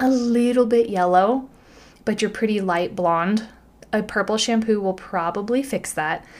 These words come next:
But if you just have a few pieces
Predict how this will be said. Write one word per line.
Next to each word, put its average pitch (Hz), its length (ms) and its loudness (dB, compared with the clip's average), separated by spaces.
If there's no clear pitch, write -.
But 226 560 2
if 226 160 -2
you 294 80 2
just 381 200 2
have 349 180 2
a 240 60 4
few 202 640 -2
pieces 269 1000 -4